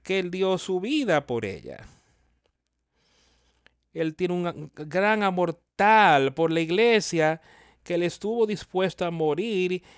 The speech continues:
está dispuesto a simplemente darnos su amor a todos nosotros. Y para t-,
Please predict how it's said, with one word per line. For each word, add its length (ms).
está 420
dispuesto 600
a 60
simplemente 720
darnos 640
su 120
amor 380
a 60
todos 420
nosotros. 840
Y 160
para 380
t-, 120